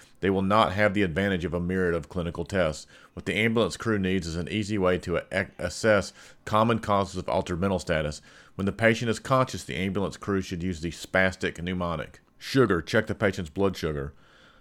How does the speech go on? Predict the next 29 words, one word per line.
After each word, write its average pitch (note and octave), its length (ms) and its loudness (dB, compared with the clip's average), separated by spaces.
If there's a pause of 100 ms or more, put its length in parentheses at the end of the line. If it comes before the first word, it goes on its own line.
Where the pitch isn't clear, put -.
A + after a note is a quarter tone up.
Poisons, F2+ 480 2
inquire G#2 360 6
about G2 200 6
the F2+ 80 -2
possibility F#2 540 2
of E2+ 80 -2
poisoning. D2+ 480 -2 (100)
Alcohol, E2 640 2 (140)
do A2 120 4
the G#2+ 100 4
rescuer G#2 420 4
smell G2 320 2
alcohol? F2 420 2
Stroke, F#2+ 500 4 (400)
could C3 140 0
the G#2+ 60 -4
patient A#2 340 2
be G#2 120 2
having G2 260 2
a F#2+ 40 -2
stroke? E2+ 520 0
Trauma, G2+ 460 2 (300)
is A2 160 0
there A#2+ 140 6
a G#2+ 60 6
history A2 320 0
of D#2+ 60 -4
head G2+ 180 4
injury? D2+ 400 -2